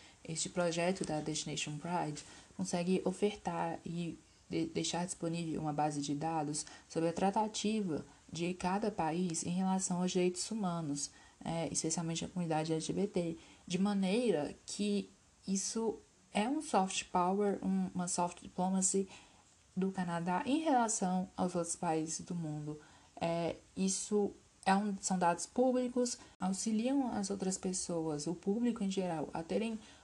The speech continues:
uma fonte de dados confiável, assim como expõem, é, a situação, né, de pessoas L G B Ts em outros países. Além disso,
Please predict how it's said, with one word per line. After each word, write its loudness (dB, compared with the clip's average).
uma 0
fonte -2
de 2
dados 0
confiável, -2
assim 2
como 2
expõem, 2
é, -2
a 4
situação, 2
né, 2
de 2
pessoas 2
L -2
G -2
B -2
Ts 2
em 0
outros 0
países. -2
Além 2
disso, 2